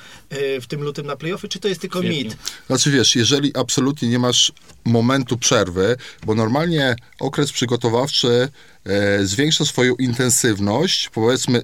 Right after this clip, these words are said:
Speaker 3: do maksimum i wtedy mamy po tym okresie, po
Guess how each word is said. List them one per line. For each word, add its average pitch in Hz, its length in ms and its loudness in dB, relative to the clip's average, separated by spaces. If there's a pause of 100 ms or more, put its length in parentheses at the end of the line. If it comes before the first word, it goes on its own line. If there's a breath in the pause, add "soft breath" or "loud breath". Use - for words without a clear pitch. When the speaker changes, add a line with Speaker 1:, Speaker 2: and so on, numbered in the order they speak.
Speaker 3:
do 123 200 2
maksimum 123 840 2 (600 loud breath)
i 131 80 0
wtedy 170 380 0
mamy 139 640 2 (140)
po 139 100 0
tym 139 160 0
okresie, 127 400 0 (560)
po 110 640 2